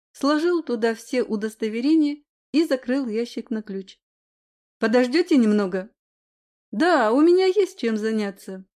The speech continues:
Петров вышел из кабинета, а я начала писать заявление по образцу.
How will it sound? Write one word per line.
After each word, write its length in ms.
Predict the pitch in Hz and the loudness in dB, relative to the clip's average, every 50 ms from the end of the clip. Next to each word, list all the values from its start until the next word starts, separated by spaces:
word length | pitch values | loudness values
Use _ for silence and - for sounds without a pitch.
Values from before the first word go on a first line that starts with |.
| _ _ _ _ _ _ _ _ _ _ _ _ | _ _ _ _ _ _ _ _ _ _ _ _
Петров 460 | - 220 220 - 277 311 349 349 - - | -6 -6 -4 -2 -2 -2 -2 -4 -8 -14
вышел 440 | - - 185 226 226 - - 196 196 | -10 -8 -6 -6 -6 -6 -8 -12 -12
из 120 | 190 185 - | -12 -12 -10
кабинета, 640 | - 185 180 208 220 247 302 311 302 - 254 254 _ _ _ _ _ _ _ _ - | -10 -8 -6 -4 -2 0 -2 -2 -2 -6 -10 -12 _ _ _ _ _ _ _ _ -2
а 100 | 226 254 | 0 2
я 140 | 285 359 370 | 2 4 4
начала 460 | 339 320 302 - - 262 254 285 285 | 4 2 2 0 -4 -2 -2 -2 -2
писать 420 | 285 247 214 - 247 254 247 220 | -2 -6 -6 -2 -2 -2 -2 -2
заявление 540 | 214 214 208 202 202 214 240 247 233 226 214 | -6 -6 -6 -4 -4 -2 -2 -2 -4 -4 -6
по 120 | 220 214 | -6 -8
образцу. 640 | 208 190 208 208 208 - _ _ - 196 190 190 | -6 -6 -6 -6 -8 -8 _ _ -12 -12 -12 -12